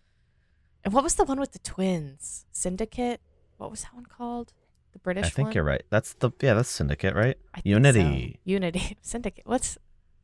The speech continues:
Speaker 1: is that a real thing? Assassin's Creed Syndicate? Look it up.
Speaker 2: Isn't that a T V show or something?
Speaker 1: Syndicate. Yeah, yeah, yeah. Syndicate. That was
Speaker 2: What is it?
Speaker 1: the one with the twins.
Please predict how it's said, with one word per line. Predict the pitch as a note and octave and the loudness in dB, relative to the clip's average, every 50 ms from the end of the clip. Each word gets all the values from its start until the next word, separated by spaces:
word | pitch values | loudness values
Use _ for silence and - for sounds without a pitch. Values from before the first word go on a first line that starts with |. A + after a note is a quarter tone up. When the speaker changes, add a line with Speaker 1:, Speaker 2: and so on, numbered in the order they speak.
| _ - | _ -12
Speaker 1:
is | F3 - | -6 -4
that | G3+ A#3+ | -2 0
a | F4 E4 | 0 2
real | G3 F3 F3+ | 2 2 2
thing? | - - - E3+ F3+ G#3 A3+ | 0 -4 -8 -10 -10 -10 -12
Assassin's | G3+ - - F3 F3 E3+ - _ _ | -14 -12 -10 -10 -10 -10 -12 _ _
Creed | - F#3+ F#3+ | -12 -12 -10
Syndicate? | - - E3+ E3 F3+ F#3+ _ - A3+ A#3+ C4+ _ _ _ _ _ _ - | -10 -12 -18 -18 -20 -20 _ -20 -20 -20 -20 _ _ _ _ _ _ -16
Look | - - | -16 -12
it | - | -10
up. | - A2 | -8 -4
Speaker 2:
Isn't | B2 E3+ | -2 -2
that | G3 - - | -2 -2 -4
a | |
T | - - - C3 | -4 -2 0 0
V | - D#2 D#2+ F2+ | 0 0 -2 -2
show | - - D#3 D3+ | -2 -2 -2 0
or | D3+ D3+ | 0 0
something? | - D#3 D#3 - D#3+ E3 E3+ - _ _ _ _ _ _ _ _ - - _ - - - _ - - - - - - _ _ - | 0 -2 0 0 0 0 -2 -4 _ _ _ _ _ _ _ _ -20 -20 _ -20 -20 -20 _ -20 -20 -20 -20 -20 -20 _ _ -20
Speaker 1:
Syndicate. | - - - - - F#3 F3 F3 F3 F3 E3+ - - - - - - - - - - _ _ _ - | -16 -14 -14 -12 -12 -12 -12 -10 -12 -12 -14 -16 -20 -20 -20 -20 -20 -20 -20 -20 -20 _ _ _ -6
Yeah, | - G#3 | -4 -2
yeah, | G#3 G#3+ G#3+ | 0 0 0
yeah. | F3+ - - - - _ _ _ _ - | 0 0 -2 -4 -10 _ _ _ _ -20
Syndicate. | - - - G3 G3 G3+ G3 _ - G3+ G3+ - - - - _ _ - _ _ _ _ _ _ _ _ _ _ _ _ _ _ - - - _ _ _ _ _ _ _ _ _ _ _ - - - _ _ _ _ _ _ _ _ _ _ _ _ - | -20 -12 -10 -10 -8 -8 -10 _ -8 -6 -6 -6 -8 -10 -16 _ _ -20 _ _ _ _ _ _ _ _ _ _ _ _ _ _ -20 -20 -20 _ _ _ _ _ _ _ _ _ _ _ -20 -20 -20 _ _ _ _ _ _ _ _ _ _ _ _ 4
That | B3+ B3+ A#3+ | 6 6 8
was | A#3+ A3 - - _ | 6 4 2 -2 _
Speaker 2:
What | - - | -2 0
is | D3 - - | 0 0 -2
it? | - - - | -4 -8 -4
Speaker 1:
the | - G#3+ G3+ | -2 0 0
one | F#3+ G3 G3 F#3+ G3 F#3+ G3 | 2 2 2 2 0 0 -2
with | F#3+ F#3 F#3 F#3 - - - - - _ - - - _ _ _ _ _ _ _ _ _ - | -2 -2 -2 -4 -6 -14 -16 -18 -18 _ -20 -20 -20 _ _ _ _ _ _ _ _ _ 0
the | F3 F3+ F3+ _ _ _ _ _ _ _ _ _ _ _ _ _ _ - | 0 0 0 _ _ _ _ _ _ _ _ _ _ _ _ _ _ -12
twins. | - - - - G#3 G#3 G3 F#3+ F#3 F#3 F#3 F#3 F#3 F#3+ - - - - - - | -12 -6 0 4 4 6 6 4 2 0 -2 -2 -2 -4 -6 -8 -10 -10 -12 -16